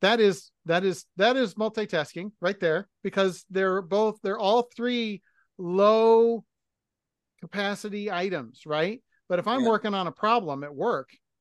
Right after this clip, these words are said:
Speaker 1: and it's tricky to figure out, I will, all my focus will zero in on that.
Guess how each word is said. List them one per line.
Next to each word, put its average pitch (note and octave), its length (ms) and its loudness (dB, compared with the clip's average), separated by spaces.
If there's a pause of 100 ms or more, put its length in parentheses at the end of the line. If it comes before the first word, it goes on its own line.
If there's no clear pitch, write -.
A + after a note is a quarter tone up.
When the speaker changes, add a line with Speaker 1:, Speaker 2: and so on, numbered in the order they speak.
(160)
Speaker 1:
and E3 560 -6 (300)
it's E3+ 400 -2 (240)
tricky A3 380 0
to F3 80 -2
figure E3 400 -4
out, G3 360 0 (760)
I F#3+ 240 0
will, F3+ 360 2
all F3+ 180 -2
my A3+ 180 -6
focus G#3+ 420 -6
will E3 180 -2
zero F3+ 300 0
in C4 160 -2
on E3 160 -2
that. D3+ 280 -6